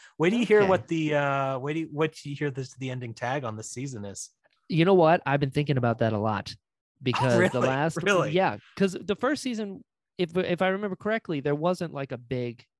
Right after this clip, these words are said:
Speaker 2: like, epilogue type thing.
Speaker 1: Well, it was in the script. It, it
Speaker 2: Right,
Speaker 1: was
Speaker 2: right, right,
Speaker 1: actually in
Speaker 2: right,
Speaker 1: the
Speaker 2: right.
Speaker 1: script from day one. So yeah, like, we didn't, I didn't
Speaker 2: Exactly.
Speaker 1: intentionally hide it.
Speaker 2: Exactly. So when the second season ended, I was like, "What is this?"
Speaker 1: Well, and
Speaker 2: This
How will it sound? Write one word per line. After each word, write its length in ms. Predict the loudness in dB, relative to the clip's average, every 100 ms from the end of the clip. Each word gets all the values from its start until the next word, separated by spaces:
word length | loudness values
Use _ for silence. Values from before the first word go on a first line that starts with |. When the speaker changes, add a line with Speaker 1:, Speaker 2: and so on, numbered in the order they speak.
| _ _ _ _
Speaker 2:
like, 220 | -4 -4 -6 _ _
epilogue 560 | -6 -4 -4 -6 -8 -12 _
type 220 | -10 -8
thing. 240 | -10 -10 _ _ _ _ _
Speaker 1:
Well, 160 | -2 0
it 140 | 0
was 140 | -4 -4
in 100 | -4
the 60 |
script. 580 | -6 -2 -2 -2 -16 -20 _ _
It, 160 | 0 4
it 40 |
Speaker 2:
Right, 120 | 4
Speaker 1:
was 80 | 6
Speaker 2:
right, 60 | 4
right, 80 | 4
Speaker 1:
actually 180 | 2
in 40 | 2
Speaker 2:
right, 60 | 0
Speaker 1:
the 40 |
Speaker 2:
right. 40 | -2
Speaker 1:
script 200 | -4 -8
from 100 | -4
day 140 | -4
one. 260 | -4 -10 -10
So 300 | -2 -2 0
yeah, 220 | -4 -4
like, 260 | -6 -6 -2
we 120 | 0
didn't, 180 | 0 0
I 140 | 0 0
didn't 120 | -2
Speaker 2:
Exactly. 180 | -6 -14
Speaker 1:
intentionally 680 | -20 -4 -4 -4 -8 -10 -10
hide 260 | -10 -12 -16
it. 100 | -20 _ _ _
Speaker 2:
Exactly. 680 | -2 -2 2 2 2 0 -2
So 160 | 2 2
when 140 | 4
the 60 | 2
second 320 | 0 -2 -2
season 300 | -2 -2 0
ended, 180 | 0 2
I 60 | 2
was 100 | 2
like, 180 | -2 -4
"What 1160 | -8 -6 -4 0 0 0 0 -2 -4 -4 -4
is 240 | -4 -6 -6
this?" 480 | -4 -4 -6 -16 -20 _ _ _
Speaker 1:
Well, 100 | -4
and 100 | 0
Speaker 2:
This 60 | 0